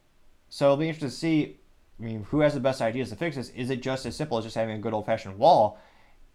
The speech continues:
and revetting it so that people have an equal opportunity throughout the globe to have equal opportunity to apply to become a citizen in the United States?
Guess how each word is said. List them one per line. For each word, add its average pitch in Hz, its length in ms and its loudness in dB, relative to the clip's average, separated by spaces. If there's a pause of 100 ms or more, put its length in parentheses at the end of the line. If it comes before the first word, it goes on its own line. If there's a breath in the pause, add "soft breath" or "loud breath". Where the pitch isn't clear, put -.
(140)
and 120 400 -2
revetting 127 440 2
it 123 180 -2
so 131 100 -6
that 117 320 2
people 123 160 -4
have 113 100 0
an 113 60 -10
equal 120 200 0
opportunity 120 500 0
throughout 117 260 -2
the 98 60 -10
globe 127 640 2
to - 80 -6
have 110 120 -2
equal 117 180 0
opportunity 117 400 -2
to 110 80 -2
apply 117 260 0
to 113 100 -6
become 117 460 -4
a 120 60 -4
citizen 107 300 -10
in - 80 -12
the - 20 -10
United 98 300 -10
States? - 580 -8